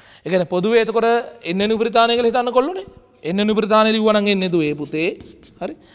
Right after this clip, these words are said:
එන් දෙගුණ වෙලා එකක් එකතු වෙනවා. හරි. එතකොට එන් බිඳුව එක දෙක දාලා බලන්න ඕනේ. ඒ වගේ F naught. හරි. නැත්නම් දෙකයි එන් ධන එකයි V බෙදීම හතරයි L කියලායි එන්නේ පොදුවේ. හරි.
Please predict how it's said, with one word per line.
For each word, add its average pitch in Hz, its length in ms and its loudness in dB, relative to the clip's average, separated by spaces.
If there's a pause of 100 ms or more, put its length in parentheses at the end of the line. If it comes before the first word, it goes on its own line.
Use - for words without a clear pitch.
(380)
එන් 185 200 0
දෙගුණ 170 320 0
වෙලා 220 260 2
එකක් 240 160 -2 (100)
එකතු 165 240 -4
වෙනවා. 107 260 -10 (920)
හරි. 147 180 -14 (600)
එතකොට 180 320 -2
එන් 160 180 0 (480)
බිඳුව 170 460 -2
එක 185 200 -6
දෙක 165 200 -2
දාලා 170 340 0
බලන්න 160 280 0
ඕනේ. 131 180 -8
ඒ 143 60 -4
වගේ 175 220 0
F - 100 -14
naught. 135 300 -12 (500)
හරි. - 180 -14
නැත්නම් 156 300 -8
දෙකයි 151 400 -2
එන් 151 120 -6
ධන 135 180 -8 (120)
එකයි 156 340 -2 (1120)
V 170 220 -4
බෙදීම 165 360 -2
හතරයි 135 380 -6
L 131 80 -8
කියලායි 131 320 -12
එන්නේ 117 180 -18
පොදුවේ. 143 420 -8 (640)
හරි. - 180 -20